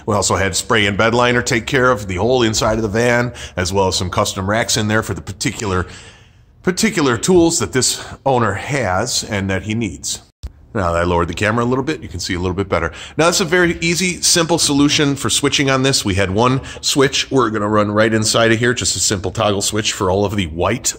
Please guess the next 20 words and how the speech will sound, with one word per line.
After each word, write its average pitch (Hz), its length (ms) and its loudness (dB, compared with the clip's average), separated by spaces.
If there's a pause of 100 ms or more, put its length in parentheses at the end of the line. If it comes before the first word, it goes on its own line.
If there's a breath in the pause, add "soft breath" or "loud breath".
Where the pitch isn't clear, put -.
lighting. 107 520 0 (420 loud breath)
It's 92 180 -2
battery 120 400 2
fed, 135 280 0
so 127 140 -4
we 104 60 -2
can 90 160 -2
run 92 160 2
it 87 80 -2
anytime 87 440 -2
we 82 120 -6
like. 82 480 -4 (480 loud breath)
And 101 100 0
that 131 160 0
covers 107 300 0
all 113 100 4
the 117 100 0
steady 107 360 -2
white 107 260 0
lighting. 85 320 -2